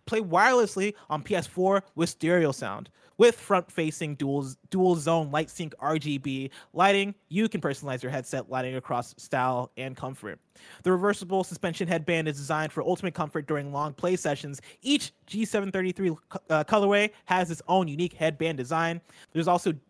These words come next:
soft dual layer memory foam that conforms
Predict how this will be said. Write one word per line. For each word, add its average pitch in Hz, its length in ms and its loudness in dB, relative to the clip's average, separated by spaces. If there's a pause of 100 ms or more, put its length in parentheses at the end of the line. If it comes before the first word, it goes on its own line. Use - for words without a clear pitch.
soft 196 440 4 (180)
dual 180 340 4
layer 170 260 2
memory 170 340 0
foam 139 360 -6 (220)
that 156 120 -2
conforms 208 680 2